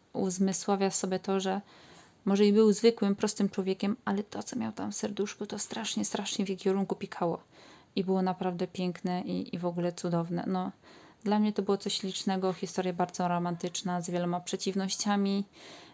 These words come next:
gdzie, no, czasem się wygrywa, a czasem się przegrywa, także nie mamy wpływu na swój los, ale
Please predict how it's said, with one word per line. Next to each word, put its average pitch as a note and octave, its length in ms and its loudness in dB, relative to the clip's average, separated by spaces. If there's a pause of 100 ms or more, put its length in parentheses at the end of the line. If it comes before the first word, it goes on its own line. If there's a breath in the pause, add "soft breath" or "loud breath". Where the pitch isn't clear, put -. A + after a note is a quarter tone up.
gdzie, G#3 340 2
no, G#3 220 2
czasem A3+ 380 -2
się A#3 140 0
wygrywa, A3+ 480 2
a A#3 140 2
czasem A3+ 380 -2
się - 120 -6
przegrywa, G#3+ 720 0
także G#3 260 -2
nie G3+ 100 0
mamy G3+ 240 0
wpływu F#3+ 300 0
na F#3+ 120 0
swój F#3+ 240 0
los, F#3+ 340 -2 (540 loud breath)
ale A3 380 4